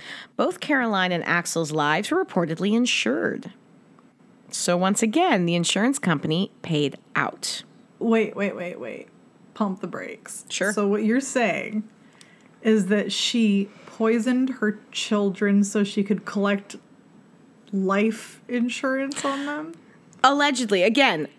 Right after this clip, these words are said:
Speaker 1: it should be noted, infant mortality, as we said, was very high. So it's easy to look back at these deaths and assume, given her <laughs> later behavior, she had something to do with it. We don't know.
Speaker 2: Okay.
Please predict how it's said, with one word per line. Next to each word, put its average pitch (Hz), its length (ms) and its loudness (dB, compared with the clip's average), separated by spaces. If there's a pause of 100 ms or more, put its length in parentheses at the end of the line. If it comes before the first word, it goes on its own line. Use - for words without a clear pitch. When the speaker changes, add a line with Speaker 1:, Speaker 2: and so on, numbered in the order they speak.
(120)
Speaker 1:
it 269 200 4
should 311 220 4
be 320 100 4
noted, 311 400 2
infant 247 280 2
mortality, 311 600 2
as 208 140 2
we 277 100 2
said, 277 240 2
was 277 120 0
very 254 220 4
high. 208 460 2
So 240 680 2 (300)
it's 254 340 2
easy 294 380 4
to 339 120 0
look 294 280 -2
back 214 260 4
at 233 140 -8
these 269 220 0
deaths 156 640 -4
and 220 120 2
assume, 220 800 0 (200)
given 214 380 2
her 320 160 2
<laughs> - 0 -
later 226 360 0
behavior, 247 760 0 (280)
she - 260 2
had 220 180 2
something 208 280 0
to 196 80 0
do 196 120 0
with 170 160 -2
it. - 140 -12
We 262 140 2
don't 277 200 0
know. 202 180 0 (720)
Speaker 2:
Okay. 214 280 0